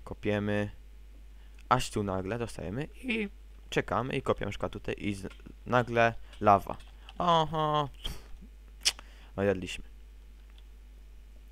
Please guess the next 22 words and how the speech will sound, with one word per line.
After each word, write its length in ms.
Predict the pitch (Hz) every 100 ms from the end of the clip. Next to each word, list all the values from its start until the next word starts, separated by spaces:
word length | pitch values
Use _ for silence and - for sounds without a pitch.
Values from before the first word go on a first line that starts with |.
| - - - -
E, 180 | 82 87
przed 220 | - 127
tym 140 | 127
chyba 180 | 113 98
się 160 | 95 101
nie 60 |
da 140 | 95 92
uniknąć, 640 | 98 95 - 95 131 - - - - - - - -
chyba 260 | 104 98
że 140 | 101 95
da, 120 | 98
no 80 | 98
to 120 | 90
przepraszam 640 | - - - 92 - 120 - - - - - -
za 220 | - 92
to, 160 | - 98
że 160 | -
powiedziałem, 300 | 90 92 90
że 160 | 90 95
iż 300 | - 92 85
nie, 200 | 87 113 - - - - - -
ponieważ, 580 | - 123 120 120 127 -